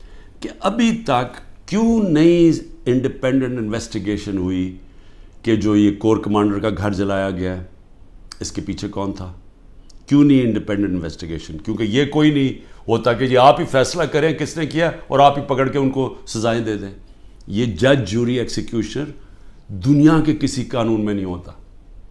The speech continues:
तो कोई इंडिपेंडेंट इन्वेस्टिगेशन नहीं हुई। हम डिमांड करते हैं इंडिपेंडेंट इन्वेस्टिगेशन हो। इंशाल्लाह हम सबूत देंगे कि इसके अंदर लोग घुसाए हुए थे,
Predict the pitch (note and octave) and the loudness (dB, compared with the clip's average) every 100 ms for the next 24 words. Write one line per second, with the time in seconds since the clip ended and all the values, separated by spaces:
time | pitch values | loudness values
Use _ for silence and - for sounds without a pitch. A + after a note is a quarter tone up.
0 | - - - - F#2+ - C3+ F3 F#3 F3+ | -20 -20 -20 -12 -12 -2 4 6 6 2
1 | F3 E3 E3 D3+ C#3 - C3+ B2 - C3 | 0 0 0 0 -2 -4 -4 -4 -6 -6
2 | B2+ A2 A2+ A2 - - - - - - | -4 -4 -4 -6 -12 -20 -20 -20 -20 -20
3 | - C3 F#3 D#3 D3+ C#3 C#3 B2+ A2+ - | -2 2 4 6 8 6 4 2 -4 -2
4 | A2 G#2 F2+ G2+ G2+ G2 F#2+ F#2 F#2 F#2 | -4 -4 -6 -4 -2 -2 -6 -8 -8 -8
5 | - E2+ E2+ - - - - - - - | -8 -10 -12 -16 -20 -20 -20 -20 -20 -8
6 | - E3 - C#3+ D3+ D#3 D#3+ - D3 D#3+ | 2 2 2 0 4 4 2 2 2 2
7 | G#3 D3+ D3+ C3+ C3+ C#3 C3+ B2 C#3 B2 | 2 4 4 2 0 -2 -6 -4 -4 0
8 | A#2+ G#2+ A2+ G#2+ F#2+ G2 G2+ G#2 G#2 G2+ | 0 2 0 0 -4 -2 -2 -2 -4 -6